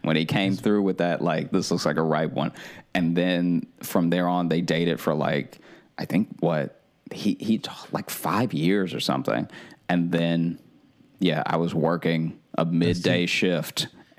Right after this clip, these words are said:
Speaker 2: You're making me, you're making me sick with how cute their relationship is.
Speaker 1: Yeah,
Speaker 2: I'm getting,
Speaker 1: yeah.
Speaker 2: I'm getting physically ill 'cause that's, that's adorable. "Oh, how,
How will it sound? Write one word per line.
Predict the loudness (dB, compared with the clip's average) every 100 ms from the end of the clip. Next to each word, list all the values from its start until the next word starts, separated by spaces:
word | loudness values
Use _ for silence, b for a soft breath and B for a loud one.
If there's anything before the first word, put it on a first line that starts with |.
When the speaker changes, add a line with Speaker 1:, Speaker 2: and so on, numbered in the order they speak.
| 0
Speaker 2:
You're | 2 2
making | 2 0 -2
me, | -2 0
you're | 0 2
making | 2 0 0 0
me | -2
sick | -2 -2 -2 -2
with | -2
how | -2 -2
cute | -4 -6 -4
their | -4
relationship | -4 -6 -8 -8 -8 -8 -10
is. | -12 -12 -16 B B B B -2
Speaker 1:
Yeah, | 0 2
Speaker 2:
I'm | 4
getting, | 4
Speaker 1:
yeah. | 4 2 0
Speaker 2:
I'm | 0 4
getting | 4 2
physically | 2 2 2 0 0 -2
ill | 0 2 0 -2 -8 b b b b -4
'cause | -2 2
that's, | 0 -2
that's | -4 -2 0 0
adorable. | -2 2 2 2 0
"Oh, | 0 2
how, | 2